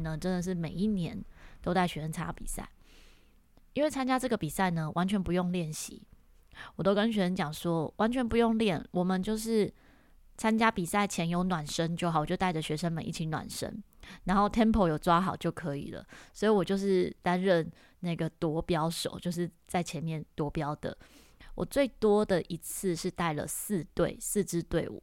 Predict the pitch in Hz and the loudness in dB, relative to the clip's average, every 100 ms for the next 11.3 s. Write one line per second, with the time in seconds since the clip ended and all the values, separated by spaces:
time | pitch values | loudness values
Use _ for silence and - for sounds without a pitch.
0 | _ - 254 214 226 233 180 147 143 175 | _ -6 -4 -2 2 4 4 2 -2 -2
1 | - 180 - _ - - - 190 220 - | 0 -2 -4 _ -20 -18 -8 -6 -4 -2
2 | 233 165 156 151 156 147 - 143 156 147 | -2 0 -2 -2 -4 -6 -6 -4 -2 0
3 | 151 143 143 - - 165 165 170 202 202 | -2 -6 -10 -10 -10 -8 -6 -4 -2 -4
4 | 196 - 170 - 143 139 - 170 180 202 | -4 -2 -2 -4 -10 -8 -2 -2 2 2
5 | 208 208 202 196 160 180 160 - - - | 2 0 4 2 2 -2 -2 -4 -8 -6
6 | 151 185 185 190 185 151 160 - - 151 | -4 -2 -2 0 0 0 -6 -6 -8 -8
7 | - - - - - - - - - 233 | -8 -10 -14 -18 -18 -20 -20 -12 -4 0
8 | 269 240 214 - 196 - - 147 - - | 4 4 4 0 0 0 -4 -4 -6 -8
9 | 180 185 175 190 165 - 170 - 160 - | -2 -2 0 0 -2 -4 -6 -4 -6 -4
10 | 165 165 147 139 160 165 - - - - | -2 -2 -2 -4 -2 -2 -4 -8 -8 -8
11 | - - | -8 -6